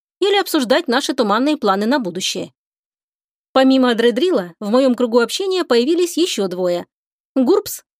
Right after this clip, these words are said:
дварф-военачальник, сгорбленный под тяжестью собственной трагедии. Он принял роковое решение, стоившее жизни всему его отряду. В его истории я с болезненной остротой узнала судьбу Казимира,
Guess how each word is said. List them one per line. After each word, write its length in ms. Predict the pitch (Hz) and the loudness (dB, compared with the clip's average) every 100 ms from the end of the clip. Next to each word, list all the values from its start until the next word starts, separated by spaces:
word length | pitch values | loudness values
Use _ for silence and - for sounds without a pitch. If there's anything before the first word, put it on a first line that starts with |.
| - | -10
дварф-военачальник, 1200 | 226 247 240 185 196 233 262 311 262 190 180 175 _ _ - | -2 0 0 -2 -2 2 2 2 -2 -2 -4 -8 _ _ -8
сгорбленный 600 | 220 202 247 269 240 214 | -6 -2 0 2 2 0
под 180 | 208 208 | -2 -4
тяжестью 440 | - 277 247 - | 0 0 -2 -4
собственной 480 | 208 220 - 214 214 | -4 -4 -4 -4 -2
трагедии. 600 | 214 254 226 160 151 156 _ _ _ - | 0 -2 0 -4 -8 -14 _ _ _ -2
Он 180 | 233 220 | 0 0
принял 340 | 226 220 202 | 0 0 0
роковое 360 | 202 226 208 208 | 0 0 0 0
решение, 520 | 202 - 277 226 180 | 0 -2 0 0 -2
стоившее 540 | - 233 214 - 214 | 0 0 0 -2 -2
жизни 380 | 196 277 254 180 | 0 -4 -4 -6
всему 340 | - 208 240 | -4 -2 0
его 200 | 320 185 | 0 0
отряду. 460 | 185 175 180 165 180 _ _ _ _ - | -2 -2 -4 -6 -10 _ _ _ _ -6
В 60 | |
его 260 | 202 226 220 | 0 2 2
истории 520 | 214 - 262 233 190 | 0 0 2 2 0
я 200 | 180 220 | 0 -2
с 80 | 208 | -2
болезненной 560 | 180 233 277 226 226 214 | 0 0 0 0 0 -2
остротой 540 | - 220 214 302 269 | -4 -6 -2 0 0
узнала 360 | 214 226 254 226 | 0 0 0 0
судьбу 320 | 220 185 233 | -4 -4 -2
Казимира, 640 | 233 202 240 247 180 139 | -2 0 2 2 -2 -10